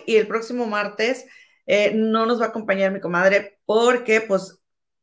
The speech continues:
ya ven que se va a ir a danzar a no sé qué con los nativos y que no, que va a grabar, y ya ven cómo es ella, que ya les digo que es pata de perro injertada de gallina, cruzada, más trompa del tren,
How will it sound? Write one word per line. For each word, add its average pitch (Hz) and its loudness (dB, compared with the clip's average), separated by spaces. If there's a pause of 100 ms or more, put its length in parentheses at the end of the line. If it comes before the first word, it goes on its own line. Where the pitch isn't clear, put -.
(120)
ya 190 4
ven 214 4
que 247 -6
se 226 4
va 208 8
a 208 6
ir 254 4
a 269 6
danzar 220 2
a 247 2
no 214 -2
sé 233 -10
qué 214 0
con 240 -2
los 214 -2
nativos 214 0
y 214 -2
que 185 0
no, 190 -2
que 190 6
va 196 10
a - 4
grabar, 196 6
y 277 4
ya 302 8
ven 359 2
cómo 202 -8
es - -10
ella, 339 0
que 220 0
ya 185 2
les 208 0
digo 240 2
que 175 -2
es 185 -8
pata 202 -2
de 208 -8
perro 214 -2
injertada 175 -6
de 175 0
gallina, 208 -2 (720)
cruzada, 190 2 (200)
más 180 -2
trompa 214 4
del 220 -2
tren, 233 -4